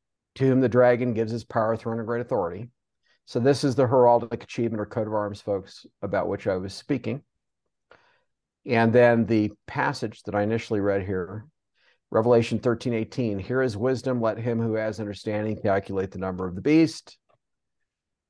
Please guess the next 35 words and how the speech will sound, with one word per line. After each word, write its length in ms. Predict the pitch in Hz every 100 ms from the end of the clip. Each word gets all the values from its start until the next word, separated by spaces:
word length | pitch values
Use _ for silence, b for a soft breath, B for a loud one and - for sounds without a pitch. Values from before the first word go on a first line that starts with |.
| _ _ _ -
For 120 | 120
it 40 |
is 80 | 110
the 40 | 120
number 220 | 120 117
of 80 | 104
man, 280 | 107 107
and 100 | 104
his 220 | 98 101 110
number 260 | 95 101
is 240 | 95 95 -
six 280 | - 98 -
hundred 300 | 101 92 92
and 200 | - 92
sixty-six." 800 | - 92 - - 98 95 - - _ _ _ _ _ _ -
That 220 | 101 98
particular 420 | 101 - 156 139
beast 520 | 110 127 135 127 - - _ _ _ _ _ _ _ -
is 160 | 110 104
described 720 | 113 - 117 117 117 113 113
as 640 | - 101 104 104 98 - - _ _ _ _ _ _ _ -
like 280 | 107 135 135
a 40 |
leopard, 420 | 131 131 131 123
feet 220 | - 127 -
like 220 | 113 110
the 80 | 113
feet 200 | 117 104
of 60 |
a 80 | 104
bear, 260 | 95 107 101
mouth 320 | 104 104 107
like 160 | 101 95
the 80 |
mouth 380 | 92 90 92 -